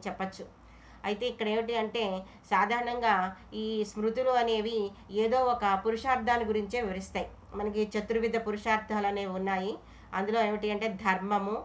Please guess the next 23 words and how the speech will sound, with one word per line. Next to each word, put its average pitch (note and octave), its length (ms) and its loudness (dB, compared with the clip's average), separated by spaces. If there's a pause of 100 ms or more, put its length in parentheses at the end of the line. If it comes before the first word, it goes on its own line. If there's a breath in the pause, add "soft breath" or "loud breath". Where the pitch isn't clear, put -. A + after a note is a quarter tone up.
(140)
అర్థము, G3+ 680 -2 (120)
కామము, G3+ 360 4
మోక్షము F3 520 -4 (260 loud breath)
అని A#3 260 2
నాలుగు A3 360 4
పురుషార్థాలు A3 600 0
మనకి G#3 300 -2 (100)
చెప్పబడుతున్నాయి. F3 580 -6 (420 loud breath)
అందులో G#3 460 2 (840)
ఇతర A#3 320 2
స్మృతులు A#3 380 -2
తీసుకున్నప్పుడు A3 640 0
అంటే G3+ 260 0
మనకి G#3 300 0
యాజ్ఞవల్క G3+ 640 2
స్మృతి G3+ 320 -6
కానీ, G3 280 0
పరాశర G3+ 440 -2
స్మృతి G#3 320 -6
కానీ, G3 300 0
నారద G3 340 0
స్మృతి F#3+ 280 -8
కానీ F#3+ 180 -2